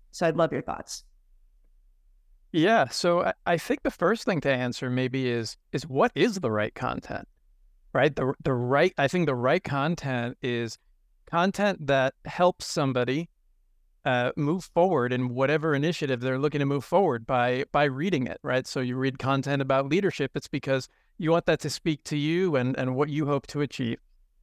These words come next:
Speaker 2: You read content about, uh, technology that, uh, Matt and his team put together, it's because you wanna learn more about those, uh, those technologies and, and grow yourself.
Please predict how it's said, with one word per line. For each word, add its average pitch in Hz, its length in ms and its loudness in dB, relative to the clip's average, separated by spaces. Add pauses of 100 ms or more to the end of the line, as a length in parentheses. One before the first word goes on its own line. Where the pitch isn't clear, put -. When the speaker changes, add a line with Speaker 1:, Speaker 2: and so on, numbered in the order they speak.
(400)
Speaker 2:
You 151 140 0
read 135 220 0
content 139 600 -2
about, 127 480 0 (380)
uh, 131 160 0
technology 139 760 0
that, 127 280 0
uh, 123 160 0
Matt 127 300 0
and 123 100 -2
his 113 160 -6
team 151 300 0
put 147 160 -4
together, 135 420 2
it's 131 220 0
because 135 520 -2
you 143 80 -4
wanna 139 280 2
learn 143 280 -4
more 135 200 2
about 135 300 2
those, 135 360 -2
uh, 131 260 0
those 131 220 -2
technologies 135 680 0
and, 135 220 -4
and 131 220 -2
grow 135 160 2
yourself. 139 480 0